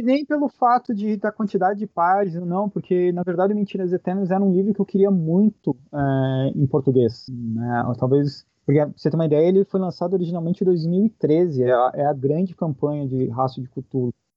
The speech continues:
E ele sempre esteve lá no meu ideal como livro pra Rastro de Cthulhu pra publicar, né? Porque eu acho o jogador de Rastro de Cthulhu no Brasil, ele merece ter uma, uma experiência como o Mentiras Eternas, uma, uma experiência de, de longo prazo,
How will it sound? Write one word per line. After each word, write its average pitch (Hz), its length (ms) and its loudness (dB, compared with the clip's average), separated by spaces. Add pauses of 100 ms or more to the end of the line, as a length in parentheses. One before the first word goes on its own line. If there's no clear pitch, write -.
E 127 840 2
ele 143 180 4
sempre 185 340 0
esteve 190 400 2
lá 170 240 2
no 175 80 -4
meu 165 480 -2 (320)
ideal 156 540 4
como 160 280 -6
livro 156 320 -2
pra 143 160 -6
Rastro 139 280 -8
de - 60 -20
Cthulhu 156 300 -2
pra 147 160 0
publicar, 135 540 -4
né? 120 160 -6
Porque 139 480 2 (320)
eu 143 120 0
acho 160 240 0
o - 20 -6
jogador 147 400 -2
de 160 80 -10
Rastro 135 260 -8
de 135 80 -12
Cthulhu 143 180 -12
no 151 60 -10
Brasil, 131 280 0
ele 147 60 0
merece 139 420 -2
ter 139 100 0
uma, 131 320 -2
uma 135 180 -2
experiência 131 680 -2
como 131 340 0 (160)
o 151 80 -8
Mentiras 131 480 0
Eternas, 120 540 -2
uma, 117 120 0 (240)
uma 135 160 0
experiência 127 640 2
de, 123 280 0
de 127 120 0
longo 127 280 0
prazo, 143 580 -2